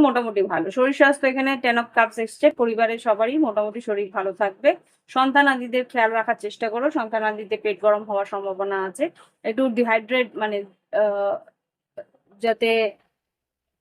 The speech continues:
হাইড্রেট থাকে, মানে জল টল ভালোভাবে খায় সেটা, আহ, দেখার চেষ্টা করো। ওকে,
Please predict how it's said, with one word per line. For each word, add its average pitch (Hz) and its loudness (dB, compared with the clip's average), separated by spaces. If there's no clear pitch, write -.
হাইড্রেট 233 0
থাকে, 247 -2
মানে 220 -2
জল 240 2
টল 254 -2
ভালোভাবে 226 -2
খায় 226 2
সেটা, 220 -8
আহ, 196 -6
দেখার 196 0
চেষ্টা 196 -8
করো। - -12
ওকে, 311 -6